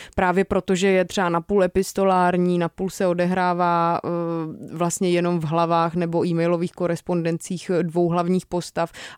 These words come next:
a, eh, vlastně bavili jsme se taky o tom, že dost vlastně neumíme a nemůžeme ani říct, o čem ta knížka je, a myslím si, že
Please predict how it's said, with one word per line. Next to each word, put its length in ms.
a, 440
eh, 640
vlastně 760
bavili 260
jsme 160
se 100
taky 220
o 60
tom, 140
že 80
dost 260
vlastně 360
neumíme 500
a 80
nemůžeme 480
ani 200
říct, 180
o 60
čem 180
ta 80
knížka 440
je, 360
a 240
myslím 400
si, 180
že 220